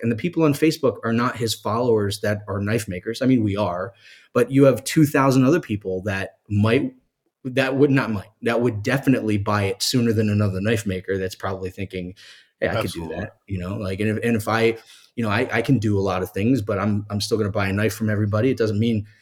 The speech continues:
Speaker 1: that I can do it better or worse, uh, probably worse. Uh, <laughs> but I mean, I could do it better or worse. At least I can, I can get it and I can be a part of it. But that's not some,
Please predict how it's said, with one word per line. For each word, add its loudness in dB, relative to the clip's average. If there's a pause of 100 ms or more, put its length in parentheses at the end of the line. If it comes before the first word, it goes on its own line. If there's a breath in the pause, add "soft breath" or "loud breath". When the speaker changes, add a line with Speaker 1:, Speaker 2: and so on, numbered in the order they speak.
(120)
Speaker 1:
that -2
I 2
can -2
do 2
it -2
better 2
or 2
worse, 0 (220)
uh, -8
probably -6
worse. -8 (340 soft breath)
Uh, -4
<laughs> -8
but 2
I 2
mean, 2
I 2
could 2
do 6
it -4
better 4
or 2
worse. 4
At -2
least 4
I 0
can, -4 (120)
I -2
can -2
get 2
it 2
and 0
I 0
can 0
be 2
a 0
part 0
of 0
it. -2
But -4
that's -2
not -4
some, -4